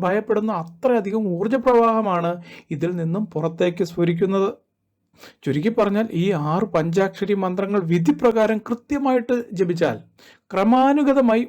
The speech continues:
വരുന്ന ദിനങ്ങളിൽ ആ ജപിക്കുന്ന വ്യക്തിക്ക് സാധിക്കാത്തതായിട്ട് ഈ ഭൂമുഖത്ത് യാതൊന്നും തന്നെയില്ല എന്ന് പറയുകയാണ് കൂടുതൽ ശരി. അതായത് ഇതെല്ലാം കൂടി ഈ ഒരൊറ്റ ഇരിപ്പിൽ ഇരുന്നു കൊണ്ട് അങ്ങനെ ജപിക്കുകയല്ല ചെയ്യുന്നത്.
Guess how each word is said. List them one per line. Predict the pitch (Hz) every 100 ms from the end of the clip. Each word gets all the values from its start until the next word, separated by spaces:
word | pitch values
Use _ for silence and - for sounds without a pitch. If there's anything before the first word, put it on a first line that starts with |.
| 196
വരുന്ന | 180 226 302 302
ദിനങ്ങളിൽ | 220 202 196 175 175 - - 131
ആ | 151 202
ജപിക്കുന്ന | 175 160 175 208 202 190
വ്യക്തിക്ക് | 165 165 170 196 170
സാധിക്കാത്തതായിട്ട് | 151 185 214 240 233 233 208 214 294 - - 170
ഈ | 220 240 170
ഭൂമുഖത്ത് | 190 240 254 190 190 - 202 175
യാതൊന്നും | 147 190 180 190 196 196 196
തന്നെയില്ല | 190 196 190 196
എന്ന് | 190 196
പറയുകയാണ് | 190 190 196 196 196 285 - - _ -
കൂടുതൽ | 156 151 151 151
ശരി. | 151 - - _ _ _ _ - -
അതായത് | 151 196 220 294 -
ഇതെല്ലാം | 180 180 170 202 233 240
കൂടി | 262 262 262
ഈ | 262 240
ഒരൊറ്റ | 233 175 - - 294
ഇരിപ്പിൽ | 262 254 269 262 - 277
ഇരുന്നു | 240 285 254
കൊണ്ട് | 240 247
അങ്ങനെ | 247 254 240 220
ജപിക്കുകയല്ല | 220 214 247 247 226 240
ചെയ്യുന്നത്. | 233 233 233 233